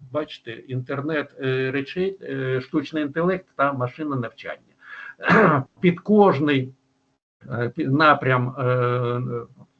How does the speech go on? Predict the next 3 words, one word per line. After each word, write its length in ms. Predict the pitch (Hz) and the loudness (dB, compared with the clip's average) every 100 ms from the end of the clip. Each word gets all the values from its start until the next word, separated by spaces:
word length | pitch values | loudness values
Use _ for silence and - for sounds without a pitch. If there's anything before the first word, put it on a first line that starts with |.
| _ _ _ _ - | _ _ _ _ -8
сучасних 640 | 135 175 151 135 139 127 135 131 | -2 4 4 4 -2 -2 -6 -4
трендів, 580 | 190 208 180 135 131 135 | 0 2 2 0 -2 -4
е, 260 | 127 123 | -4 -4